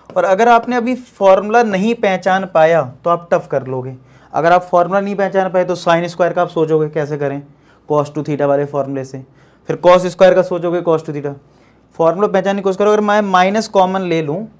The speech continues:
तो cos का term मेरा positive बन जाएगा और sin वाला term negative बन जाएगा। ये किसका formula है? अब ये बहुत आसान हो जाएगा। क्या ये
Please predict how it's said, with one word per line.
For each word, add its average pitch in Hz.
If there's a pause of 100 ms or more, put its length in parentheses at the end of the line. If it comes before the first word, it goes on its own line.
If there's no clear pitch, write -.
(580)
तो 170 (160)
cos 190
का 226
term 220
मेरा 214
positive 208
बन 226
जाएगा 214 (920)
और 160
sin 190
वाला 196
term 165
negative 165
बन 185
जाएगा। 180
ये 180
किसका 196
formula 214
है? 139 (680)
अब 180
ये 175
बहुत 131
आसान 143
हो 147
जाएगा। 143 (880)
क्या 185
ये 208